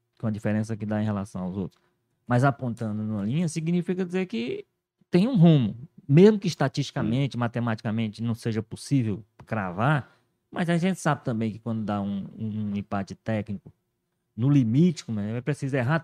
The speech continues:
Speaker 1: tudo pra um, errar tudo pro outro, pra fazer um encontro.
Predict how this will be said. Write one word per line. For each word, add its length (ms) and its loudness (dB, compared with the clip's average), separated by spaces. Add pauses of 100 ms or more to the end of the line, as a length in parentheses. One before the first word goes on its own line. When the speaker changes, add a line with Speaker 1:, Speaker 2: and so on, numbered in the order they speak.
Speaker 1:
tudo 240 -2
pra 180 -2
um, 180 -2
errar 360 0
tudo 240 0
pro 160 -2
outro, 360 2
pra 120 -6 (160)
fazer 260 2
um 160 0
encontro. 640 0